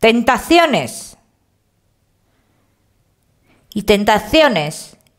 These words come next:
que no precisamente buscarás tú. Tentaciones que te llegarán a ti.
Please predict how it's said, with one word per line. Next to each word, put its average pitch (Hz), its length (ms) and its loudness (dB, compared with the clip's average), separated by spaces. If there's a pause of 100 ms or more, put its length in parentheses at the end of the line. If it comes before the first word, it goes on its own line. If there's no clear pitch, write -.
que 196 180 2
no 240 160 2
precisamente 240 880 2
buscarás 156 680 -2
tú. - 160 -6 (2750)
Tentaciones 180 840 0
que - 140 -8
te 160 160 -8
llegarán 151 480 0
a 185 80 0
ti. - 400 -10